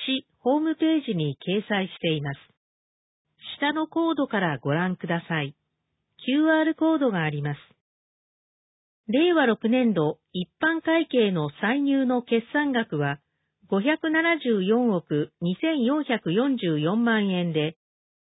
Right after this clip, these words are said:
令和五年度に比べ、二十四億八千八十九万七千円、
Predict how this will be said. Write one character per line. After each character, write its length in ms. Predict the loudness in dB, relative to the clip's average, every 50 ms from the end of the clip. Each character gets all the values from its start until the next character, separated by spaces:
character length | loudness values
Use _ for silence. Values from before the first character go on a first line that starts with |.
| _
令 240 | 0 2 4 4 4
和 160 | 4 2 2
五 140 | 0 2 2
年 220 | 2 2 2 2
度 100 | 0 0
に 140 | 0 0 -2
比 180 | -4 -6 -4 -2 -2 0 0
べ、 240 | 0 0 -2 -2 -6 _ _ _ _ _ _ -2
二 220 | 0 0 2 2
十 240 | 2 0 0 2 2
四 280 | 2 2 2 2 2
億 360 | 0 0 -2 -2 -4 -4 -4 -8 _ _ _
八 200 | -4 -4 -4 -4 -4 -4
千 200 | -4 -2 -2 -2
八 160 | -2 -4 -6
十 420 | -4 -4 -4 -2 -2 -2 -2 -2 -4
九 260 | -4 -2 -2 -2 0
万 260 | 0 0 0 0 0
七 260 | 0 0 0 0 -2 -2
千 240 | -2 -2 -2 0 0
円、 240 | 0 -2 -2 -4